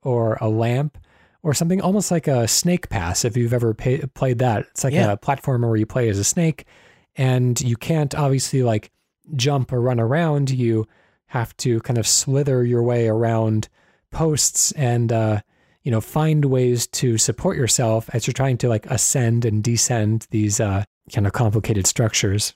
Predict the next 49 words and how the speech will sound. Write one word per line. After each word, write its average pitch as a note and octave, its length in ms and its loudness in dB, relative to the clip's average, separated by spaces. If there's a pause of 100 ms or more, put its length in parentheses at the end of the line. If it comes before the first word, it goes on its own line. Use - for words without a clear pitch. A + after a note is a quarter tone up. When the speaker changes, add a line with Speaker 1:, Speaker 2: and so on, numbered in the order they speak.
(140)
Speaker 2:
What F#3+ 100 0
I C#4 40 2
think F#4 180 0
is C#4 120 2
cool F3 240 0
there A#3 180 0
is C#3+ 220 0
now D#3 260 2
we F#3 160 0
can D#3 180 -2
get C#3 200 0
into, B2+ 680 0 (140)
if D3+ 180 -4
you D3 80 0
have C#3+ 240 -2
that C#3 120 0
sort C3 180 -2
of B2 80 -2
Snake C#3 300 0
Pass-like B2 560 -2
setup, C3+ 380 -2
now C#3+ 240 0
you D#3+ 160 0
can D3 120 -4
get C3+ 180 -2
into B2+ 460 0 (160)
maybe, C#3+ 520 -2 (100)
uh, C#3+ 120 -2
before D#3 560 -2
you D#3 200 2
actually C#3 460 0
enter C3 240 -2
the C3 100 -2
level D3 340 0
or C3 80 -2
start C#3+ 300 -2
the C3+ 100 -2
level, B2+ 440 -2 (440)
you C#3+ 120 -4
could C#3 140 -2
do C#3 120 0
something C3 560 0
where B2 220 0
there's B2+ 240 -2
a C3 40 0
little C3 220 0
bit B2+ 140 -2
of B2+ 100 -2
an B2+ 120 -2